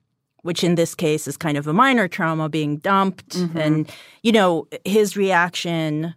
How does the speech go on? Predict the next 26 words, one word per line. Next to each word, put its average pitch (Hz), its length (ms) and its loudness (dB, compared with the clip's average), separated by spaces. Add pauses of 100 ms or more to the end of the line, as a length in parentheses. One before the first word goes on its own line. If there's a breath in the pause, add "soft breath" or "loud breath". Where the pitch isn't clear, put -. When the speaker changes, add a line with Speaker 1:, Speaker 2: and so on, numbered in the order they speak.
(240)
Speaker 1:
in 180 120 -2
the 175 80 2
opening 165 340 0
scene 165 220 -2
of 151 100 -2
The 160 80 -4
Social 170 380 0
Network, 147 380 -2
Zuckerberg's, 147 760 -4 (480 loud breath)
um, 156 500 2 (920)
is, 175 480 0 (640)
says 226 460 2
a 214 60 2
lot 185 560 4
about 151 540 0
the 170 100 0
kind 165 280 -2
of, 151 160 -6
the 170 100 -2
type 170 340 -2
of 156 120 -4
masculinity 156 1160 -2 (360)
that 147 260 -2
this - 220 -2
tech 156 260 -2
founder 143 760 -2